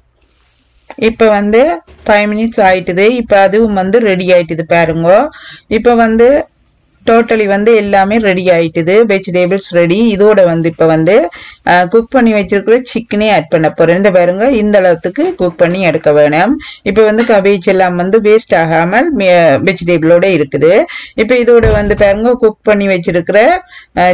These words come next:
சிக்கனை ஆட் பண்ணியிருக்கிறேன். அதோட வந்து எக் வந்து மூன்று எக் வந்து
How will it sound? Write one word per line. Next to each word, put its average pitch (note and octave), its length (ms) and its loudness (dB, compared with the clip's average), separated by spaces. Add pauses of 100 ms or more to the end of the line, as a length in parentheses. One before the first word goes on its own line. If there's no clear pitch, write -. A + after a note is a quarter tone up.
(120)
சிக்கனை A3+ 600 -2 (100)
ஆட் F#3+ 300 -2
பண்ணியிருக்கிறேன். E3+ 600 -2
அதோட G#3 340 2
வந்து G3+ 380 0
எக் G3 220 -4
வந்து F#3+ 440 2
மூன்று G3+ 400 0
எக் F3+ 180 -4
வந்து F3+ 480 2